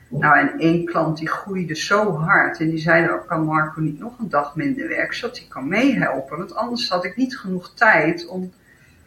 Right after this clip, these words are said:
ja, om, nou ja, die werkzaamheden te doen voor de klant." En z-, en zo is het eigenlijk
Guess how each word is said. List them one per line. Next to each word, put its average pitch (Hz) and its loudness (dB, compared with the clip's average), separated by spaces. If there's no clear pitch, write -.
ja, - 2
om, 196 -8
nou 175 2
ja, 156 0
die 196 -2
werkzaamheden 160 2
te - -14
doen 147 -6
voor 147 -4
de 139 -6
klant." - -4
En 175 0
z-, - -8
en 190 -2
zo 233 2
is - 0
het - -8
eigenlijk 160 2